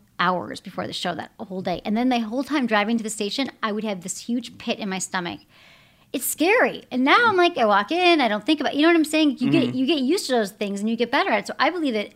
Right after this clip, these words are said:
Speaker 1: everything, in, you know, you know, you didn't used to be afraid of being on the radio sometimes?
Speaker 2: Yeah, I
Speaker 1: Or
Speaker 2: could
Speaker 1: sca-
Speaker 2: barely speak. They would have to put the volume up all the way.
Speaker 1: Yeah.
Speaker 2: Yeah.
Speaker 1: And now look at you. You can't shut up. So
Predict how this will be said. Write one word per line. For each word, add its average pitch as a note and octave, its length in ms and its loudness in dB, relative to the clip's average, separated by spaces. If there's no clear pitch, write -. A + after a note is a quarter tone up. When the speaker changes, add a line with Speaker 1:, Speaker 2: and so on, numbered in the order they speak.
Speaker 1:
everything, C4 440 -4
in, G#3 140 -6
you A3+ 120 -4
know, A3 60 -6
you A#3+ 200 -4
know, C4+ 180 -2
you A3 160 -8
didn't C4 180 -2
used C#4 160 -4
to A#3 40 -10
be A#3+ 80 -6
afraid A#3+ 300 0
of A3 220 -2
being B3 140 0
on A#3+ 40 0
the A#3+ 60 0
radio B3+ 240 2
sometimes? B3 240 -4
Speaker 2:
Yeah, E3 100 10
I C4+ 60 6
Speaker 1:
Or C4+ 80 2
Speaker 2:
could C3+ 140 0
Speaker 1:
sca- A2+ 160 -12
Speaker 2:
barely B2+ 340 0
speak. - 600 -8
They B2+ 260 0
would B2+ 100 -2
have A#2+ 280 -2
to B2 100 -6
put A2+ 180 -6
the A2 60 -10
volume G#2+ 400 -4
up G2+ 160 -8
all G#2 240 -4
the G2 80 -10
way. F2 360 -10
Speaker 1:
Yeah. F#4+ 100 -6
Speaker 2:
Yeah. G#3 80 -12
Speaker 1:
And C#4+ 80 4
now G4 100 4
look A4+ 160 -2
at - 140 -8
you. F#3+ 60 -2
You F#3 60 -4
can't C#4 200 -2
shut - 180 -4
up. - 160 -4
So C4 280 2